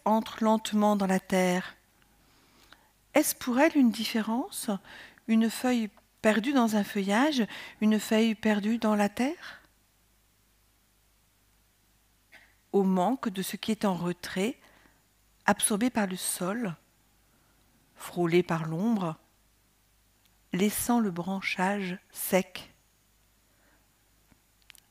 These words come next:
Absence de ce qui devrait revenir, qui fait effort vers le vide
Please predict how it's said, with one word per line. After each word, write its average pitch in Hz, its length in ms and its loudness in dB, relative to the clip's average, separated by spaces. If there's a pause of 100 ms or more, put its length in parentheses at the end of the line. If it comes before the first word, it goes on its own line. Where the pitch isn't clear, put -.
(140)
Absence - 760 0 (460)
de 190 60 -4
ce 202 140 -4
qui 202 160 -6
devrait 190 320 0
revenir, 180 640 -2 (880)
qui - 120 -8
fait - 280 -4
effort 294 460 0
vers 202 180 0
le 196 100 -4
vide 208 480 0